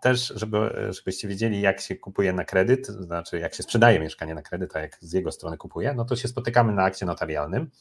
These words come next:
podpisujemy akt notarialny, i w chwili właściwie, gdy ten długopis oderwamy od aktu notarialnego, z chwilą, kiedy ja odrywam jako sprzedający, osoba kupująca i notariusz,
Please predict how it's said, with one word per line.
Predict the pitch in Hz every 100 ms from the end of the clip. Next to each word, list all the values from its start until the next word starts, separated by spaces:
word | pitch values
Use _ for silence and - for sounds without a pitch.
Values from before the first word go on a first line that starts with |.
| - - _
podpisujemy | - 117 107 127 117 104
akt | 104 -
notarialny, | 82 - 73 71 71 87 147 - _ _ _ -
i |
w | -
chwili | - 156 143
właściwie, | 104 107 110 123 117 107 98 - _ -
gdy | 92 104 95 90
ten | 104 95 90 107
długopis | 95 101 113 135 123 95 -
oderwamy | 95 98 101 107 98
od | 90 104
aktu | 95 - 90
notarialnego, | 87 92 87 85 80 78 98
z | 120
chwilą, | - 107 92
kiedy | 85 87
ja | 85 98 90
odrywam | 80 80 76 78
jako | 78 -
sprzedający, | - 85 80 90 87 85 78
osoba | 76 85 80
kupująca | 95 - 87 85
i | 82
notariusz, | 80 - 78 120 185